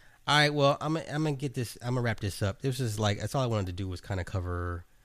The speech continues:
a few pages of this particular chapter. And like I said, I'll come back, um, the next day and we'll cover more chapters. But like I said, I've never heard anybody,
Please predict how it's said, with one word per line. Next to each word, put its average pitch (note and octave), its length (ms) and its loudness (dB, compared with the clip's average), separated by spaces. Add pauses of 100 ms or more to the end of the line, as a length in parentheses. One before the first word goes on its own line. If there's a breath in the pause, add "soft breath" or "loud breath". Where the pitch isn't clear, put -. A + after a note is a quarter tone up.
(340 soft breath)
a F#2+ 40 -2
few F#2+ 220 -4
pages F2+ 440 -4
of F2 280 -6
this F2+ 140 -4
particular F2+ 420 -6
chapter. F2 380 -8
And F2+ 60 -2
like F#2 120 -2
I - 20 -4
said, F#2 140 -6
I'll F2+ 80 -2
come F#2+ 200 -2
back, F#2 400 -4 (680 soft breath)
um, F2+ 600 -6 (720 soft breath)
the F#2+ 120 -4
next F#2 260 -2
day F#2 200 -2
and F2+ 140 -2
we'll F2+ 80 -4
cover F2 260 -4
more E2+ 160 -4
chapters. E2+ 600 -10
But G2 260 -4
like G2+ 180 -2
I G#2+ 60 2
said, G2 260 -2
I've G2+ 200 0
never G#2 400 2
heard A#2+ 320 2
anybody, G#2+ 760 -2